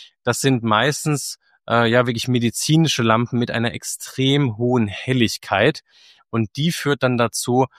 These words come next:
dass dadurch deine Melatoninproduktion heruntergefahren wird und du das Ganze ein bisschen imitieren kannst.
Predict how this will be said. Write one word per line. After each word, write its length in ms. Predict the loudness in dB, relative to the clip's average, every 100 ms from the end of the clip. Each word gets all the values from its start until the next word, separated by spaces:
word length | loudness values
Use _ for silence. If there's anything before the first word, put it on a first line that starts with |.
| _ -8
dass 260 | -6 -6 -6
dadurch 540 | 0 2 2 0 -2 -8 _
deine 200 | -2 0
Melatoninproduktion 1300 | 2 2 0 -2 0 0 0 -4 -6 -6 -2 0 0
heruntergefahren 1000 | 0 0 0 0 -2 -4 -4 0 2 0
wird 180 | -2 -4 _ -20 _
und 160 | -2 -2
du 60 |
das 180 | 0 0
Ganze 300 | 0 2 2
ein 80 | 2
bisschen 280 | 0 -2 -4
imitieren 640 | -2 -4 -4 2 4 2
kannst. 520 | 0 -8 -10 -12 -12